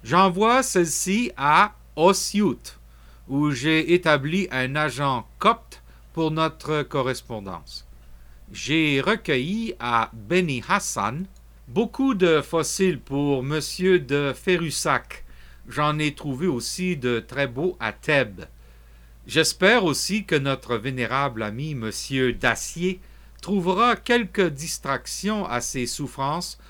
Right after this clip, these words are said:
dans le peu que j'ai pu dire des magnificences de cette Thèbes qui excitait tant son enthousiasme à cause de l'honneur qui en revient à l'esprit humain.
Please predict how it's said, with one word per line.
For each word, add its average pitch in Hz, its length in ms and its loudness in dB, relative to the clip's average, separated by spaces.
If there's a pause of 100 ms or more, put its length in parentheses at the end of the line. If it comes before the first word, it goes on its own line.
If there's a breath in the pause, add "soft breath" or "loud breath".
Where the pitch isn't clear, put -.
(220 soft breath)
dans 151 160 0
le 175 160 4
peu 247 320 2
que - 180 -4
j'ai 135 220 -2
pu 143 240 -8
dire 131 460 -4
des 120 340 -4
magnificences 156 1040 -6
de 107 100 -8
cette - 340 -8 (120)
Thèbes 131 400 -4 (360 soft breath)
qui - 220 -12
excitait 190 800 -4
tant 240 260 0
son 135 440 -6
enthousiasme 123 920 -4 (340 soft breath)
à 143 140 0
cause 240 300 -2
de 151 100 2
l'honneur 151 680 -2 (240 soft breath)
qui 135 120 -6
en 123 140 0
revient 143 560 -4
à 120 100 -4
l'esprit 120 640 -8
humain. 101 300 -10